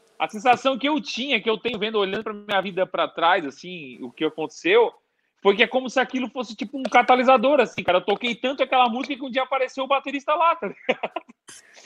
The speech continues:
E daí, pra mim, <laughs> sério?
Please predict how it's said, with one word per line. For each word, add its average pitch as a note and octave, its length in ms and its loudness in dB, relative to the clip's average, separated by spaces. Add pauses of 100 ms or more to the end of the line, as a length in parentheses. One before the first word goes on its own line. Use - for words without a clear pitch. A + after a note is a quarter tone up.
E G3 80 -6
daí, G#3 380 6
pra A#3+ 120 0 (120)
mim, C4+ 100 2 (400)
<laughs> - 80 -20 (1080)
sério? A3+ 480 2